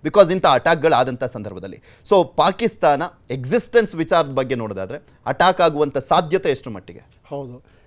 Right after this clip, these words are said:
Speaker 2: ಯಾಕಂತ ಹೇಳಿದ್ರೆ ಈಗ, ಮ್, ಎಕ್ಸಿಸ್ಟೆನ್ಸ್ ಆಫ್ ಅವರ ಏನಪ್ಪ, ಏನು, ಏನಂತ, ಏನ್ ತಿಳ್ಕೊಳ್ತಾರೆ, ಈಗ ಇಂಡಿಯಾ ಅಟ್ಯಾಕ್ ಮಾಡಿದೆ,
Speaker 1: ಹ್ಮ್.
Speaker 2: ನಾವು ವಾಪಸ್ ಅವ್ರಿಗೆ ರಿಟಾಲಿಯೇಟ್ ಮಾಡಲೇಬೇಕು
Speaker 1: ಹ್ಮ್.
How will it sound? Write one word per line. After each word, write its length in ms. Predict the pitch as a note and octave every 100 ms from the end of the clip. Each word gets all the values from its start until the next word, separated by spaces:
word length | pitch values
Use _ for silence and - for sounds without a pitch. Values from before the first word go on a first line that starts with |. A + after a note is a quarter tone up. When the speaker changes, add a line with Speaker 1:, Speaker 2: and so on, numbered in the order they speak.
| -
Speaker 2:
ಯಾಕಂತ 360 | C#3+ C#3+ E3 F#3
ಹೇಳಿದ್ರೆ 400 | E3+ E3+ F3 C#3+
ಈಗ, 220 | E3 E3+
ಮ್, 1200 | D#3 C#3 F#3 - _ _ - F#3+ E3 E3 E3 E3 - _ - - - F3+ D#3
ಎಕ್ಸಿಸ್ಟೆನ್ಸ್ 720 | E3 A3 - A#3 A3 - A3 G#3+ G#3+
ಆಫ್ 480 | G#3+ - G#3+ G#3 G#3 - - - - - -
ಅವರ 200 | E3 F#3 G3
ಏನಪ್ಪ, 360 | F#3 A3 F#3 G3+ E3+
ಏನು, 200 | F#3 A3
ಏನಂತ, 340 | F3+ G#3+ F3
ಏನ್ 340 | F#3+ F3+ G3+ G3
ತಿಳ್ಕೊಳ್ತಾರೆ, 460 | G3 F#3 G3 G3+
ಈಗ 120 | F#3 G3 G#3 - - - - -
ಇಂಡಿಯಾ 300 | F3+ G3 A3+
ಅಟ್ಯಾಕ್ 320 | F#3+ G#3 G#3
ಮಾಡಿದೆ, 360 | E3+ D#3 C3+ D#3
Speaker 1:
ಹ್ಮ್. 440 | G3+ _ B2 G2+ E2 _ _ -
Speaker 2:
ನಾವು 380 | F#3 F#3 G#3 G#3
ವಾಪಸ್ 400 | F#3 A3 G#3+ F#3
ಅವ್ರಿಗೆ 240 | G3 F#3
ರಿಟಾಲಿಯೇಟ್ 520 | E3 D#3+ F3+ F3+ D#3+
ಮಾಡಲೇಬೇಕು 720 | E3 D#3 D#3+ F3 B2+ E3 F3 A#2+
Speaker 1:
ಹ್ಮ್. 440 | - - B2 F#2+